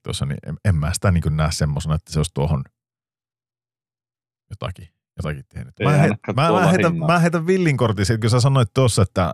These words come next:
Speaker 1: että toi, toi, toi, bah, Perseroni tulee takaisin, niin Perseroni ei ehkä tuo, mut tiedätkö, kuka tulee, joka osaa lyö kiekkoa limppuun, niin tiedätkö, kuka tulee takas Bostoniin? On myös joskus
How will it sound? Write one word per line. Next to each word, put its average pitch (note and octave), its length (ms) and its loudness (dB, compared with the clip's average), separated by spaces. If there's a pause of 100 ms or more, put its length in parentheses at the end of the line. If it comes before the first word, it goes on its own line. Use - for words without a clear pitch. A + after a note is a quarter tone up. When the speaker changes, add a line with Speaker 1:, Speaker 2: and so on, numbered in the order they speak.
Speaker 1:
että F#2 260 -4
toi, G#2 340 4 (1000)
toi, G2+ 160 2
toi, F#2 280 0 (1040)
bah, F2+ 360 -2 (440)
Perseroni F2+ 540 0
tulee D#2+ 300 -10
takaisin, E2 420 -6
niin D#2 100 -10
Perseroni F#2+ 720 -2
ei F#2 200 0
ehkä F#2 300 -2
tuo, G2+ 180 0
mut E2 240 -4
tiedätkö, B2+ 200 -2
kuka F#2 340 0
tulee, F#2 300 2
joka E2 220 0
osaa F2 340 2 (220)
lyö F2 200 0 (120)
kiekkoa D#2+ 460 -2
limppuun, B1+ 480 -4
niin - 120 -14 (100)
tiedätkö, G#2+ 200 -2
kuka F2 240 0
tulee E2+ 320 0
takas E2+ 340 -2 (100)
Bostoniin? A#1+ 480 -6
On D#2 60 -2
myös E2+ 220 0
joskus F2 240 -2